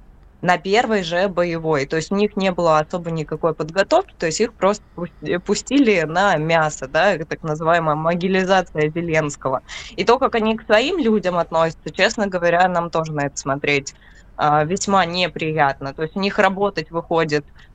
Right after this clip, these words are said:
а, элитный спецназ, а вот, э, в окопах сидят, э, сидят вот такие, э, ну,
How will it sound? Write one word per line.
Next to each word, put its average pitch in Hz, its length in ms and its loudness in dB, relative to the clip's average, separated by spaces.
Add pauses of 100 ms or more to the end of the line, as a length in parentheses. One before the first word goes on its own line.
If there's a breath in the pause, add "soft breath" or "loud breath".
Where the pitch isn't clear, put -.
(100)
а, 151 260 0
элитный 165 420 0
спецназ, 247 600 0 (560 soft breath)
а 170 420 2
вот, 175 300 -2
э, 160 160 0
в 160 80 -2
окопах 254 440 2
сидят, 185 420 0 (100)
э, 180 120 -4
сидят 190 440 0
вот 170 160 -6
такие, 180 460 -2
э, 147 380 0 (220)
ну, 196 240 -6